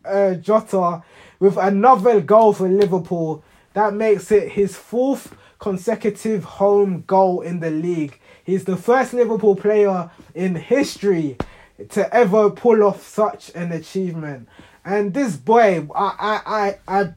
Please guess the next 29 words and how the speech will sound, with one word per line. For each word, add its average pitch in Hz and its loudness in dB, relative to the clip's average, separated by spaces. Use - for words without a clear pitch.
I, 196 -4
I 196 -2
said 269 0
it 160 -4
before, 208 0
and 170 -6
I'll 185 0
say 214 2
it 160 0
again, 160 -4
he 240 -4
is 226 2
frightening. 180 -4
He 226 -2
is 240 -2
frightening 202 2
good, 170 0
and 180 -6
he's 226 -4
only 240 2
twenty-three 202 -4
years 175 -4
old. 151 -6
He's 208 -6
only 220 0
twenty-three 185 -4
years 165 -4
old. 139 -8
Um, 151 -8